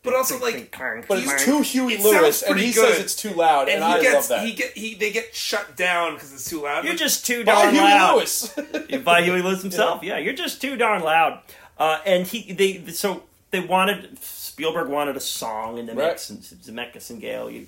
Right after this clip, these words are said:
Speaker 2: in the room, the, the powers that be, need a song. They go to Huey Lewis, like, "You're, he's the right guy, write a song for it." And he's like, "The guys, I'm not writing any kind of, like, time traveling songs
Speaker 3: Right.
Speaker 2: or anything." Like, it, it's like, "No, no, no, just write a song." He's like, "All right, I'm gonna write a song, and the next song I write, uh, that's what you're gonna get.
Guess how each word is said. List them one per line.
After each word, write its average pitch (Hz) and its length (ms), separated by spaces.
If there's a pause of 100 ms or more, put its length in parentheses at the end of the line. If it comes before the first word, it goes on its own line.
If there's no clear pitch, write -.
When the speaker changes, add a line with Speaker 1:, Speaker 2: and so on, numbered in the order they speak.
(100)
Speaker 2:
in 123 280
the 127 60
room, 131 340
the, 120 80
the - 180
powers 120 480
that 113 100
be, 117 280 (320)
need 151 160
a 165 40
song. 147 340
They 131 100
go 135 140
to 139 120
Huey 147 340
Lewis, 131 340
like, - 140
"You're, 135 100
he's 127 200
the 135 80
right 139 200
guy, 123 380
write 139 160
a 156 40
song 135 260
for 131 180
it." 127 100
And 120 80
he's 120 100
like, 120 200 (680)
"The 127 80
guys, 127 180
I'm 127 80
not 139 160
writing 123 340
any 113 220
kind 104 260
of, 98 80
like, 98 200 (180)
time 107 260
traveling 98 480
songs 107 280
Speaker 3:
Right. 107 180
Speaker 2:
or - 60
anything." 95 280
Like, 98 220
it, 107 140
it's 104 120
like, 101 160
"No, 254 180
no, 285 140
no, 269 80
just 214 180
write 233 120
a - 20
song." - 140
He's - 80
like, - 140 (120)
"All - 60
right, - 180
I'm 120 80
gonna 170 100
write 220 140
a 208 40
song, 202 320
and 147 100
the 156 60
next 170 120
song 175 120
I 160 100
write, 151 260
uh, 135 100
that's 135 280
what 127 120
you're 120 60
gonna 113 140
get. - 160